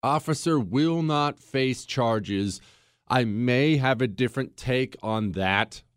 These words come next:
than everybody else, so I would buckle up for that one. We have a former C I A agent,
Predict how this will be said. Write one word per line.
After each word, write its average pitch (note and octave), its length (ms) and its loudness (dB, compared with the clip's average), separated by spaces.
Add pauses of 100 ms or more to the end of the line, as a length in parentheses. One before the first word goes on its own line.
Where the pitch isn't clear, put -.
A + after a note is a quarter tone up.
(760)
than G#2 200 -2
everybody G#2+ 500 -2
else, E2+ 220 -2
so F#2 180 -2
I G2 120 2
would G2 220 -4
buckle G2 360 0
up F#2 120 0
for F#2 140 -2
that E2+ 260 0
one. B1+ 120 -16 (760)
We D3 140 4
have E3 180 2
a D#3 80 2
former F3+ 680 0 (220)
C A3+ 420 -2
I F#3+ 240 4
A G3 640 2
agent, G3+ 720 2